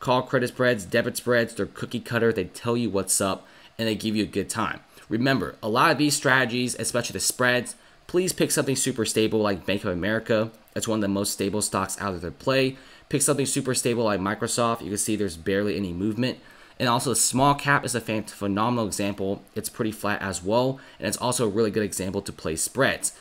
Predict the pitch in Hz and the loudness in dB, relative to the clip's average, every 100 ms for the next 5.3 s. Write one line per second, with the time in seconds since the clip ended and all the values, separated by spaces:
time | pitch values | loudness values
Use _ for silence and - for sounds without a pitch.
0 | - - - 147 147 151 151 123 123 127 | -18 -10 -4 2 2 6 6 6 0 2
1 | 147 147 135 - - 117 117 110 110 107 | 2 2 0 0 2 2 4 0 -4 -2
2 | - - - 98 110 110 113 - 104 101 | -2 -2 0 2 2 2 0 -2 -4 -4
3 | 98 - - 104 117 104 104 107 - 101 | -4 -8 -4 0 2 2 0 -2 -2 -2
4 | - 101 104 107 101 98 95 82 98 107 | 0 0 2 0 0 0 0 0 0 2
5 | 131 143 | 2 2